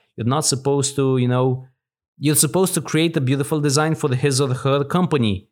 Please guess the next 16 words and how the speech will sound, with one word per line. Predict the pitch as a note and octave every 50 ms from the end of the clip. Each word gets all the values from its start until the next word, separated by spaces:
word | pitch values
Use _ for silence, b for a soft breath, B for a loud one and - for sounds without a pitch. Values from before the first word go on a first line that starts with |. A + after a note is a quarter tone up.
| _ _ _
You're | - A#2+ A#2+
not | C3+ D#3 F#3+ F#3
supposed | - F3+ B2+ - E3 E3+ E3 -
to | C#3+
make | C#3 D3 D3+ C#3+ -
him | D3 C#3+ C#3
uncomfortable. | C#3 C3+ C3 - D3 D3+ C3+ - - B2+ A2 G2 G2+ F#2+ F#2 F#2+ _ _ _ _ _ _ _ _ -
On | B2+ C3+
the | B2+
contrary, | B2+ B2+ D#3 E3+ G3 G#3 - - D#3 B2+ A2 G#2 G2+ F#2 G2+ _ _ _ _ _ _ -
you're | B2+ A#2+
supposed | - - B2 - C#3 D3 D3+ D3+
to | - -
make | C#3 C#3+ C3+ -
him | D#3 D#3
comfortable. | D3 - E3+ F#3 F3+ - D3+ B2 G#2+ G#2 G2 F#2 - _